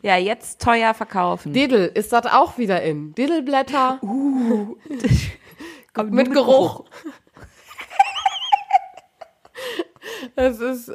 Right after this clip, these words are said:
Speaker 2: unglaublich, Marisa. Es ist auf jeden
Speaker 1: Ah.
Speaker 2: Fall, also
Speaker 1: Kann man auf eBay kaufen.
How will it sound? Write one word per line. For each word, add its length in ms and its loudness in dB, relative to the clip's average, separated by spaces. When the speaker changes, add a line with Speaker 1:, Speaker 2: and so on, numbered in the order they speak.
Speaker 2:
unglaublich, 880 2
Marisa. 760 -4
Es 140 -2
ist 180 0
auf 140 0
jeden 200 0
Speaker 1:
Ah. 20 -6
Speaker 2:
Fall, 420 0
also 280 2
Speaker 1:
Kann 160 0
man 160 6
auf 160 4
eBay 300 6
kaufen. 600 0